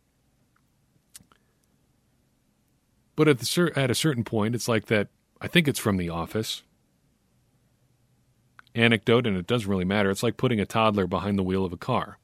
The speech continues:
Is the toddler going to crash that car? Almost certainly. Is it really the toddler's fault that they were crashing the car?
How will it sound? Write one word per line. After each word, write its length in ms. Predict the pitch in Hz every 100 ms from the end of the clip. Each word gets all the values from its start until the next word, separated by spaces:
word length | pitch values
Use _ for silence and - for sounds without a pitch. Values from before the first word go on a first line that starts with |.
| _ _ _ _ _ _ _ _ _ _ _ _ _ _ _ _ _ _ _
Is 180 | 127 139
the 60 | 131
toddler 340 | - 135 131
going 240 | 123 120 117
to 80 | 104
crash 340 | 117 120 131
that 180 | 120 107
car? 360 | 120 120 123 107 _ _ _ _
Almost 440 | - 135 127 95 -
certainly. 480 | 98 80 71 - - _ _ _ _ _
Is 200 | - 123
it 120 | 120 110
really 380 | 110 135 147
the 160 | 127 120
toddler's 540 | - 120 123 117 101
fault 420 | - - 117 123 - _
that 240 | 110 101 101
they 120 | 107
were 140 | 113
crashing 460 | - 123 117 - 117
the 80 | 104
car? 420 | 117 110 110